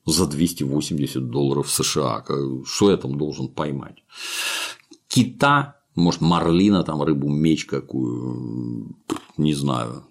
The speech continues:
То есть, мне таких денег за рыбалку просто жалко. Я задал вопрос, я говорю, а, ну, это вот двести восемьдесят, да, это сколько там у нас?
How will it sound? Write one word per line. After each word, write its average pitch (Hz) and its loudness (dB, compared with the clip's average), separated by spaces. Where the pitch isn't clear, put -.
То - -12
есть, - -14
мне 87 4
таких 73 -2
денег 85 4
за 69 2
рыбалку 78 0
просто 82 0
жалко. 69 0
Я 175 4
задал 147 6
вопрос, 117 4
я 87 4
говорю, 82 6
а, 67 2
ну, 71 -2
это - -4
вот 69 -2
двести 82 2
восемьдесят, 73 2
да, 80 2
это 67 -8
сколько - -6
там - -6
у 78 -6
нас? - -10